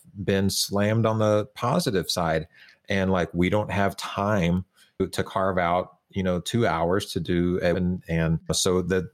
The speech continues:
it's, it's a really interesting time with that. But God has blessed us,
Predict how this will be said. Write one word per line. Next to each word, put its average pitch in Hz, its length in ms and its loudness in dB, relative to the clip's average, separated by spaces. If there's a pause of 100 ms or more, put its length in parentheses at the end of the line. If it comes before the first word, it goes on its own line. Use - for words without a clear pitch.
(160)
it's, - 340 -4
it's 90 160 -2
a 85 140 0
really 90 480 0
interesting 85 480 -2
time 78 460 -2
with 87 260 0
that. 76 300 -2 (800)
But 90 220 0
God 92 220 0
has 104 100 0
blessed 87 400 0
us, 90 260 -2